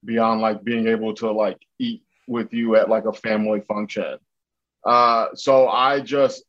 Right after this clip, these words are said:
unconnected from him on Facebook, right? Uh, and then <laughs> he came to a show I did recently and was like, "Yeah, I haven't seen anything about your shows recently." I'm like, "Oh, I post online." "Oh, I forgot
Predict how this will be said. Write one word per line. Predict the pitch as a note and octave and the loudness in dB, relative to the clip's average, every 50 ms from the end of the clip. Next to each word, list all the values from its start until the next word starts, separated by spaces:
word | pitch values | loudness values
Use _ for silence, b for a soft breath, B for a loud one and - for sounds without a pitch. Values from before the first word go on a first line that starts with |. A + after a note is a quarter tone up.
| - - | -8 -6
unconnected | C3 C3 C3+ B2+ - - B2+ B2 B2 A#2+ A#2 G#2 - A#2+ A2+ G2+ | -4 -4 -4 -6 -10 -10 -8 -4 -4 -4 -4 -6 -10 -14 -12 -10
from | - B2 A#2+ A#2 A2 | -10 -8 -8 -8 -6
him | A2 A2 A2 A2 G#2+ G#2 G2+ G#2 F#2+ - _ _ _ _ _ _ _ _ - | -6 -6 -6 -6 -6 -6 -6 -8 -10 -12 _ _ _ _ _ _ _ _ -4
on | A2+ A2+ G#2+ G#2+ G#2+ G2+ F#2 F#2 F2+ _ _ _ - | -2 -2 -2 -2 -4 -6 -8 -12 -14 _ _ _ -2
Facebook, | C3 A#2+ A2+ G#2 - - - - - - - _ - _ _ _ - | -2 -2 -2 -2 -8 -10 -10 -10 -10 -10 -14 _ -20 _ _ _ -6
right? | A2+ A2+ A2+ A2+ A2 A2 G#2 - _ _ b b b b b b b b b b - | -2 0 0 0 0 -2 -4 -8 _ _ b b b b b b b b b b -4
Uh, | A#2 A2+ A2+ A2+ A2 G#2+ G2+ F#2+ F2+ - - - | -2 0 0 0 0 -2 -2 -4 -6 -8 -8 -6
and | C3 B2 B2+ B2+ B2+ C3 | -4 -4 -2 0 2 4
then | C3+ C3+ C3+ C3 C3 - - - | 4 4 4 2 0 -2 -6 -10
<laughs> | - - | -6 -4
he | F3 D#3 | -4 -2
came | D3 - D#3 D#3 D3+ | 0 0 0 0 2
to | D3+ C#3+ C3 | 2 2 0
a | B2 | 0
show | B2 - C3+ C3+ C3+ | 0 2 4 6 6
I | C3 B2+ | 4 4
did | B2+ C3 B2 A#2+ | 0 -4 -6 -6
recently | B2 B2+ B2 A2 B2 B2 A#2+ A#2 A#2+ A#2+ A#2+ | -8 -10 -10 -10 -12 -12 -10 -10 -8 -8 -8
and | A#2+ A#2+ A#2+ | -8 -8 -8
was | A#2 G#2+ | -6 -2
like, | A#2+ A#2 A#2 A#2 | -2 0 0 2
"Yeah, | C3+ G3 G#3 | 2 2 2
I | G#3 G3+ G3 | 2 2 2
haven't | F#3 G3+ G3+ F#3+ F#3+ D3+ - | 2 2 0 -2 -4 -10 -8
seen | - G3 G3 F#3 F#3+ | -8 -8 -6 -6 -6
anything | F#3 F#3 F3+ F#3 F#3 F3+ | -6 -8 -8 -10 -12 -12
about | F3+ - E3+ E3+ E3 - | -6 -2 -2 -2 -2 -4
your | D3 C3+ | -10 -6
shows | - E3 E3+ F3 D#3+ | -2 0 0 0 0
recently." | D#3+ D#3 D3 C3+ - C#3 C3+ C3+ C3 | -2 -6 -6 -8 -10 -10 -8 -6 -6
I'm | C3 C3 | -6 -6
like, | C#3+ D3+ | -4 0
"Oh, | E3+ F#3 F#3 F3+ | 2 2 2 2
I | - | 2
post | E3+ E3 E3 E3 | 0 -2 -2 -2
online." | D3+ C#3 C#3 C#3+ D3+ D#3 D3 C#3+ C3+ _ _ _ _ _ _ _ _ _ _ _ - | -6 -6 -6 -6 -6 -6 -6 -6 -10 _ _ _ _ _ _ _ _ _ _ _ 0
"Oh, | D3 D#3 E3 E3+ D#3+ D#3 D3+ C#3+ C#3 | 2 4 6 6 6 6 4 2 0
I | C3+ C3+ C3+ | -2 -2 -4
forgot | C3+ - C#3 B2+ B2 C3+ C3+ C3 B2+ B2 A2 | -4 -6 -10 -8 -6 -4 -4 -4 -4 -4 -8